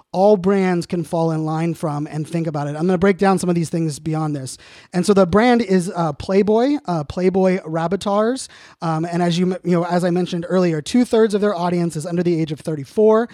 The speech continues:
Fifty percent of their sales were women, um, uh, in the pa-, in the past three years, and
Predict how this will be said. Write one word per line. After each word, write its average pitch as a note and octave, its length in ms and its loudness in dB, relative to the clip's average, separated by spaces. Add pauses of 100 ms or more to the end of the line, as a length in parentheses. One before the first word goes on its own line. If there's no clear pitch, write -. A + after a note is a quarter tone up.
(300)
Fifty A#3+ 340 0
percent G#3 320 2
of F#3+ 80 2
their F3 120 0
sales F3+ 440 -2
were D#3 180 -6
women, G3+ 440 2
um, E3+ 320 -4
uh, E3 260 -6
in F3 140 -2
the E3 100 -2
pa-, - 220 -8
in F3 100 -4
the D#3+ 80 -6
past D3+ 380 -8 (260)
three F3+ 240 -2
years, G#3 460 4
and F3 200 -4